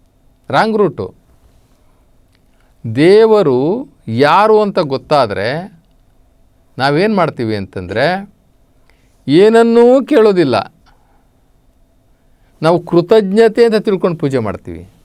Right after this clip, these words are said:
ಪೂಜೆ ಮಾಡಂಗೂ ಇಲ್ಲ, ಯಾಕೆಂತಂದರೆ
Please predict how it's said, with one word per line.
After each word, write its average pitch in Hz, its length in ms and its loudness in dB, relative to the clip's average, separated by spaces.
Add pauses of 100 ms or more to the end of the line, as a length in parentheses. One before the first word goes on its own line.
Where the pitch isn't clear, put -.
(1040)
ಪೂಜೆ 208 280 2
ಮಾಡಂಗೂ 220 440 0
ಇಲ್ಲ, 208 160 2
ಯಾಕೆಂತಂದರೆ 185 680 0